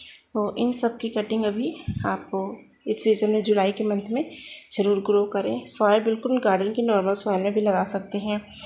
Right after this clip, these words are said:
यहाँ पे नीचे pot उसको भी cutting grow करी गई, क्योंकि, अ, थोड़ा सा plant ख़राब हो रहा था, हैंगिंग basket में लगा हुआ था, टूट रहा था, तो यहाँ पे लगा दिया गया है। Same वही दोस्तों, अ, planter है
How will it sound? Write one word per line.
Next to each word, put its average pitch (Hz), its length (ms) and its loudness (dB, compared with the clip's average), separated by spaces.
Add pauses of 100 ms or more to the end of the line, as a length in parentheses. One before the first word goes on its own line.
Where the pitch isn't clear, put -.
(280)
यहाँ 247 120 6
पे 285 100 6
नीचे 247 340 6
pot 220 280 0
उसको 214 280 0
भी 226 100 2
cutting 208 420 0
grow 196 180 2
करी 196 280 2
गई, 202 180 4
क्योंकि, 208 260 2
अ, 208 200 -8
थोड़ा 190 320 2
सा 196 140 2
plant 196 320 -2
ख़राब 190 420 -2
हो 226 60 0
रहा 190 140 2
था, 202 340 -10 (100)
हैंगिंग 220 260 4
basket 214 340 0
में 226 140 0
लगा 208 180 2
हुआ 202 200 4
था, 208 260 -10 (480)
टूट 226 260 2
रहा 214 160 4
था, 220 140 -2
तो 302 160 0
यहाँ 214 320 -4
पे 247 300 -4 (180)
लगा 185 180 0
दिया 196 200 0
गया 202 220 -2
है। 214 280 -6 (640)
Same 262 220 6
वही 262 260 4
दोस्तों, 254 600 2 (320)
अ, 208 160 6 (1160)
planter 214 480 2
है 226 240 -2